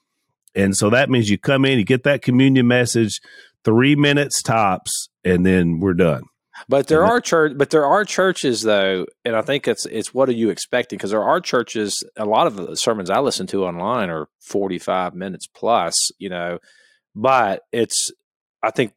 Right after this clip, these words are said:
Speaker 2: you're primed for that. You know what you, you know what you're,
Speaker 1: Yeah.
Speaker 2: you know, getting going into it, and, uh, yeah, so we're typically, our, our, our, our sermons are typically between thirty and forty minutes.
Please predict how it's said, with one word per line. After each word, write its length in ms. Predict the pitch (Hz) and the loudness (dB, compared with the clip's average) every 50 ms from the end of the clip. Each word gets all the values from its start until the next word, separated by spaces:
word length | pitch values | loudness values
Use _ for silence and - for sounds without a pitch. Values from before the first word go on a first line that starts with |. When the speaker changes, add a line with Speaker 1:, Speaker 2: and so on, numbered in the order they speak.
| _ | _
Speaker 2:
you're 180 | - 117 120 113 | -2 0 0 0
primed 480 | - - - 143 143 147 151 139 117 | 0 -2 -2 0 2 2 0 -2 -2
for 100 | - 107 | -4 -4
that. 240 | 95 95 90 87 87 90 | -2 -2 -2 -2 -2 -2
You 80 | 107 | 0
know 160 | 113 127 139 | 2 4 4
what 200 | 143 147 143 - 143 | 4 4 2 2 0
you, 80 | 139 | 0
you 180 | 123 - 113 131 | 0 -2 -2 0
know 120 | 135 151 | 2 2
what 140 | 160 143 - | 2 2 -2
you're, 100 | 139 123 | -4 -6
Speaker 1:
Yeah. 200 | 113 117 110 110 101 | -2 0 0 2 2
Speaker 2:
you 40 | 113 | 2
know, 60 | 107 | 0
getting 300 | 98 117 123 - - 110 | 0 0 0 0 -2 -2
going 180 | 113 117 113 113 | -2 0 0 0
into 400 | 113 117 110 - - 120 117 113 | 0 -4 -4 -4 -2 0 2 2
it, 200 | 113 110 104 - | 2 2 0 -2
and, 360 | - 101 101 101 101 98 95 92 | -4 -2 -2 0 0 -2 -2 -2
uh, 260 | 98 95 90 90 87 - _ _ _ _ _ _ _ _ _ _ _ _ _ _ | -2 -2 0 -2 -2 -4 _ _ _ _ _ _ _ _ _ _ _ _ _ _
yeah, 260 | - 120 110 98 92 90 | -2 0 0 2 2 0
so 120 | - - 110 | -2 0 0
we're 140 | 135 165 165 | 0 0 2
typically, 640 | - - 120 - 110 98 - - 101 98 92 90 - | 0 0 0 0 -2 -6 -4 -4 -4 -2 -2 -4 -4
our, 220 | - 101 107 104 - | -2 -2 -2 -2 -2
our, 240 | - 110 113 113 - - | 0 0 0 0 -2 -2
our, 320 | - 113 117 110 107 104 - | -2 0 0 2 0 -2 -2
our 140 | - 113 113 | -2 -2 -2
sermons 360 | - - 113 104 101 101 87 90 | 0 -2 -2 -2 -2 -4 -6 -10
are 40 | |
typically 640 | - - 101 95 - 92 87 - - 95 90 87 87 | -8 -6 -6 -4 -4 -6 -8 -8 -8 -8 -6 -6 -8
between 460 | 85 87 85 - - 92 87 87 85 | -10 -12 -14 -12 -12 -12 -12 -12 -12
thirty 600 | - - 92 90 90 87 87 85 85 87 87 85 | -8 -6 -6 -4 -4 -4 -6 -6 -8 -8 -10 -10
and 220 | - 87 82 170 - | -10 -10 -12 -12 -10
forty 300 | - 90 80 80 71 - | -10 -10 -10 -10 -14 -16
minutes. 440 | - - - - - - - - | -18 -20 -20 -20 -16 -16 -16 -16